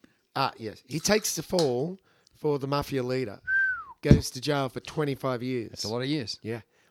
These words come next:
Speaker 1: When he gets out,
Speaker 2: After twenty-five years?
Speaker 1: Yeah. When he gets out, things have changed. You know, the mafia is not like it used to be.
Speaker 2: Nothing
Speaker 1: Younger
Speaker 2: is.
Speaker 1: people are in charge.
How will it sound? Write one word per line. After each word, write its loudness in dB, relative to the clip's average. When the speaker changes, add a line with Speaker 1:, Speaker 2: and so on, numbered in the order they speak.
Speaker 1:
When -2
he 0
gets 0
out, 0
Speaker 2:
After 2
twenty-five 2
years? 0
Speaker 1:
Yeah. 2
When -4
he -2
gets 0
out, 2
things 0
have -4
changed. -4
You -2
know, 0
the -16
mafia 0
is -2
not 0
like -2
it -10
used -2
to -10
be. -12
Speaker 2:
Nothing 2
Speaker 1:
Younger 0
Speaker 2:
is. 0
Speaker 1:
people 0
are 0
in -4
charge. -6